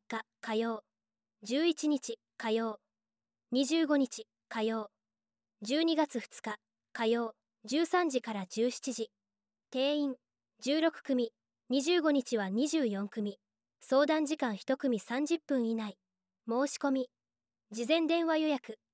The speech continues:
エーアイ電話による自動案内。二十四時間受付。当日窓口での受付はありません。相談日一週間前。閉庁日の場合はその前開庁日。十二時から相談日当日十時。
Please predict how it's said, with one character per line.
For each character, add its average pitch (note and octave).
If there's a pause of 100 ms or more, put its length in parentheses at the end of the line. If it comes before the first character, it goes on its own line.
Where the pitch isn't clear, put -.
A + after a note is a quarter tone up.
(220)
エ C#4
ー E4+
ア -
イ F4
電 F4+
話 C#4+
に A3
よ G3
る F#3+
自 F#3
動 B3
案 C4
内。 A3+ (540)
二 E4
十 D#4+
四 G#3+
時 D4+
間 C4
受 A#3
付。 - (760)
当 D4+
日 D#4
窓 D4
口 D#4+
で C4
の G#3
受 A#3
付 -
は A#3
あ G#3+
り A3+
ま A#3+
せ A#3+
ん。 G#3 (560)
相 D#4+
談 F4
日 B3+
一 F#3+
週 C#4
間 C#4
前。 A#3 (360)
閉 D#4
庁 F4+
日 D4+
の A3
場 G#3
合 A#3
は A3+
そ -
の B3+
前 C#4
開 A3
庁 C4
日。 A3 (380)
十 B3
二 D#4+
時 C#4+
か B3+
ら G#3+
相 B3+
談 C#4
日 A3
当 A3+
日 A3+
十 A#3
時。 G3